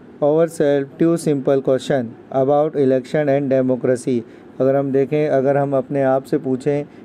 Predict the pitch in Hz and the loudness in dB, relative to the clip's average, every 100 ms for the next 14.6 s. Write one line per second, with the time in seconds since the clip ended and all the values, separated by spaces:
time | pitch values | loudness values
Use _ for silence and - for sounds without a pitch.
0 | - - 139 135 123 139 147 143 139 139 | -12 0 2 2 2 2 2 2 -2 -2
1 | 131 127 147 143 135 139 135 - - - | -2 0 -2 0 2 2 0 -4 -18 -20
2 | - - 131 131 139 143 139 131 147 139 | -20 -14 0 0 2 0 0 2 2 2
3 | 135 131 127 151 143 139 127 123 127 147 | 2 2 0 -2 0 0 2 2 0 0
4 | 135 123 147 - - - 127 123 117 120 | -2 0 -2 -2 -8 -4 0 0 0 -2
5 | 110 104 - - - - - - - - | -4 -8 -18 -20 -20 -20 -20 -20 -20 -2
6 | 156 185 185 - - - - 156 170 180 | 0 0 -2 -18 -20 -20 -4 0 0 0
7 | 180 135 156 147 151 143 131 143 156 160 | 0 2 2 2 0 -2 0 2 0 2
8 | 147 139 139 151 135 131 131 135 135 127 | 2 0 0 0 2 2 2 2 0 0
9 | 131 131 147 165 135 123 120 - 131 113 | 2 2 0 0 0 0 0 -2 -2 -4
10 | - - - - 139 143 147 135 139 139 | -12 -20 -8 0 2 2 2 0 -2 -2
11 | 131 127 139 156 151 151 - - - 143 | -4 -2 2 2 0 -4 -14 -20 -4 0
12 | 135 139 139 147 143 135 131 139 135 135 | 2 2 2 0 2 2 0 -2 0 0
13 | 135 139 135 139 131 131 131 135 131 131 | 2 0 0 0 0 0 0 -2 -2 -2
14 | 135 135 123 123 139 190 | 0 0 0 0 0 0